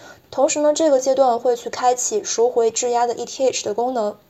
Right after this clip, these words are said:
近日呢，这个以太坊信标链社区安全顾问在他的个人社交媒体上表示，以太坊分叉 Bellatrix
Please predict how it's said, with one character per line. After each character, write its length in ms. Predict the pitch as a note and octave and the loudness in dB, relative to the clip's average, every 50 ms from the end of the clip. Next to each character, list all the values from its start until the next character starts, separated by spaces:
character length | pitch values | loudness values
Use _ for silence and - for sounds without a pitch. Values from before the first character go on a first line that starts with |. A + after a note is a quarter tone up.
| _ _ - - - - - - - _ | _ _ -20 -20 -20 -20 -20 -20 -20 _
近 220 | - - E4 E4 | -4 -2 0 2
日 140 | E4 E4+ D#4+ | 2 2 2
呢， 220 | C#4+ C4 A#3 A3 A3 | 2 2 0 0 -2
这 140 | - - A#3+ | -2 -2 -2
个 80 | A3+ | -2
以 60 | A3 G#3 | -2 -2
太 180 | - C4 B3+ | 0 0 0
坊 180 | B3 A#3+ A3 A3 | 2 0 -2 -2
信 240 | G#3 - C4+ B3+ B3 | -4 -6 -6 -2 0
标 200 | C4 C4 C4+ C#4 | 2 4 6 8
链 220 | C#4+ C#4+ B3+ A#3 | 8 8 8 6
社 220 | - - C4+ B3+ | 2 0 0 0
区 240 | A#3 - - - C4 | 0 -2 -6 -6 -4
安 220 | B3+ - C#4 D4 D4 | -2 0 0 -2 -2
全 240 | - C4 A#3+ A#3+ | -4 -6 -6 -4
顾 180 | B3+ C#4+ C#4 C4+ | -2 -2 4 6
问 240 | C#4 D4+ C4+ - - - - - - - _ | 8 8 8 6 2 -6 -20 -20 -20 -20 _
在 120 | - - C#4+ | -4 -2 2
他 120 | C#4+ D4+ | 4 4
的 80 | D4 C4+ | 4 6
个 180 | - D4+ D4 | 8 8 8
人 140 | C4+ A#3+ A#3+ | 8 6 4
社 120 | B3+ C4 | 2 0
交 120 | B3 B3+ B3 | 2 2 0
媒 120 | A#3+ A#3 | 0 -2
体 120 | A#3 A#3 G3+ | -4 -4 -4
上 180 | - A#3 A3+ | -4 -4 -4
表 160 | A3 A3+ G3+ | -4 -4 -4
示， 320 | G#3 - - C4+ A#3+ - - - - - - - | -2 -2 0 0 0 0 -2 -10 -20 -20 -10 -4
以 60 | - | 0
太 160 | G#3 E4 F4+ | 6 6 8
坊 220 | F4+ F4+ D4 A#3+ A3 | 8 8 6 6 4
分 300 | - - C4+ C#4+ D4 D#4 | 2 2 2 4 4 2
叉 400 | - - C#4 D4 B3+ G#3+ - - - - - | 0 0 2 2 2 2 0 -2 -12 -2 4
Bellatrix 680 | - C#4+ D#4 D#4 C#4 C4+ - - C4+ - - - - | 6 8 10 10 8 6 4 2 2 2 0 -8 -12